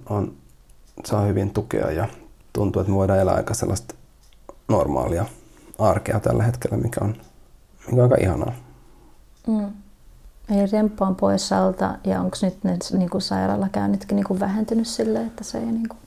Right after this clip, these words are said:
Speaker 1: Joo, et, et ei oo sellaista niinku tällä akuuttia.
Speaker 2: Niin.
Speaker 1: Akuuttia, että Lilja ei ollut... No on ollut flunssia ja tällaista ja ollaan
Speaker 2: Mm.
Speaker 1: jotain päivystyksessä kanssa niinku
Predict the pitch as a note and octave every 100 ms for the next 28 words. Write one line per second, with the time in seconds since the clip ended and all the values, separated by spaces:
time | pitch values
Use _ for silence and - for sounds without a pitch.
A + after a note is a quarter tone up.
0 | - - - - C3 B2 - D3 - -
1 | - - A2 - A#2 A2 G2+ B2+ B2 B2+
2 | A#2+ A#2+ A#2 - G#2 E2+ - - C3+ -
3 | A#3 A3+ G#3 G3+ - - B2 A#2+ A#2+ -
4 | G#2+ A2+ G2+ G2 G2+ G#2 G2+ - - -
5 | - - - - - - - - - -
6 | - A2 G#2+ A#2+ B2 B2 A#2 - G#2+ G2+
7 | G#2 G2+ - G2+ F#2+ G2 G2 G#3 G2+ G2
8 | G3 - - - - - A#2+ A#2+ A2+ -
9 | A2+ A#2+ - A2+ - G#2+ A2+ A2 A2